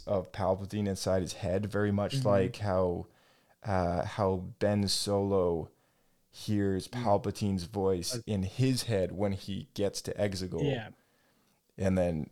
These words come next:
Speaker 1: you know, he hears, like, the, the very famous words of, like, "I have been every voice inside your head."
Speaker 2: Mm-hmm.
Speaker 1: Uh,
Speaker 2: Yeah.
Speaker 1: yeah, and,
Speaker 2: Including
Speaker 1: uh,
Speaker 2: Vader,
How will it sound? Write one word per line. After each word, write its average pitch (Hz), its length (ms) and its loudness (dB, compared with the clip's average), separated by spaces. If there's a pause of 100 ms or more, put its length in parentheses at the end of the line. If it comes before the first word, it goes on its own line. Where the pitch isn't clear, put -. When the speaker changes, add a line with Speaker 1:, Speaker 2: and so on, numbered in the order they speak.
(120)
Speaker 1:
you 107 120 0
know, 90 140 2
he 90 60 -2
hears, 101 360 0
like, 87 220 2
the, 76 340 4
the 95 100 -6
very 90 200 0
famous 95 540 -4
words 90 360 0
of, 73 140 -8
like, 69 400 -6 (580)
"I 104 120 6
have 101 220 6
been 92 220 2
every 101 400 4
voice 92 720 2
inside 98 580 2
your 80 240 -4
head." 87 460 0 (380)
Speaker 2:
Mm-hmm. 123 280 -4 (640)
Speaker 1:
Uh, 92 180 4
Speaker 2:
Yeah. 76 300 2 (640)
Speaker 1:
yeah, 95 280 2 (140)
and, 107 280 4
Speaker 2:
Including 127 120 0
Speaker 1:
uh, 104 120 2
Speaker 2:
Vader, 110 420 -8